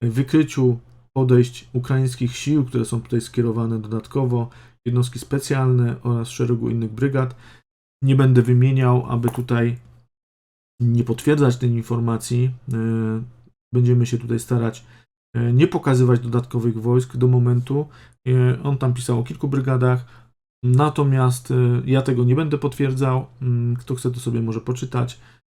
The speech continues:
Natomiast, e, no, dzieje się, dzieje się sporo aktywnych rzeczy, e, też i na odcinku właśnie zaporowskim. Wróćmy na mapę Ukrainy.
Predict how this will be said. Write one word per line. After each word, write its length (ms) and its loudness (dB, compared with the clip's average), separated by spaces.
Natomiast, 600 0
e, 420 -4
no, 140 -6
dzieje 280 4
się, 240 -2
dzieje 260 2
się 160 -6
sporo 560 2
aktywnych 720 -4
rzeczy, 580 -6
e, 140 0
też 300 0
i 80 -2
na 140 2
odcinku 600 -4
właśnie 340 -6
zaporowskim. 580 -8
Wróćmy 220 2
na 100 2
mapę 240 0
Ukrainy. 580 -2